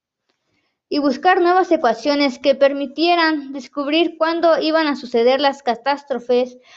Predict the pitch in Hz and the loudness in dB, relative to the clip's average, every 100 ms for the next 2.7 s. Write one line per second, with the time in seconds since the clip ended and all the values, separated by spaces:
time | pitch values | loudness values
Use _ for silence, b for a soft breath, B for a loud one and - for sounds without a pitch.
0 | B B 269 277 285 359 403 330 320 320 | B B -2 2 4 4 4 2 2 2
1 | 320 285 233 226 294 294 269 294 359 359 | 2 0 0 -2 -4 -4 -4 -2 -2 -2
2 | 277 247 262 269 269 - | -2 -2 0 -2 -2 -10